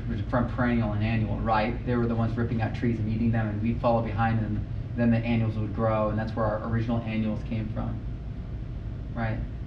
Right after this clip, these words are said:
Okay, anyway, the reason we started burning things and started doing agriculture was ten thousand years the mastodons disappeared from the earth. And so we had to take over. They went extinct. So the primary annual, perennial, tearing up, disturbing the soil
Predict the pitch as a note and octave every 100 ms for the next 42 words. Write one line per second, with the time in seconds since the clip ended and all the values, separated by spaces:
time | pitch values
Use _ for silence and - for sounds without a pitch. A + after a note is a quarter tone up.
0 | - - C#3+ B2 - - - F3 F3+ B2+
1 | - - - F3 F3 B3 B3 A3 G#3 G3
2 | F3+ E3 D#3 E3 F#3+ G3 A3 G#3+ E3 D3
3 | E3 D3+ D3+ C#3+ E3 F3 F3+ E3+ D3+ -
4 | E3+ F3 F3 F3 E3 E3+ E3 C#3 C#3+ E3
5 | D3+ C#3+ C3+ C#3+ C3+ C3 C3+ A#2+ A#2+ A2+
6 | C3 G#2+ - - - - - - B2 C#3+
7 | B2+ C3 F3+ F3+ D#3+ - A2 D#3 D3 -
8 | D3 D#3+ B2+ G#2+ - - - - - -
9 | - - - - D3 D#3 D#3 - - F3
10 | B2+ - - - - - D3 - D#3 D#3+
11 | D#3+ D#3+ D3+ D3 C3+ C#3+ D3+ D3 D3 C3+
12 | - C#3+ C3+ C#3 C#3 C3 - C#3+ C#3+ C#3
13 | C3+ C3 B2+ A#2 - D#3 C#3+ D3 C3 -
14 | C3 C3+ D3 D#3+ -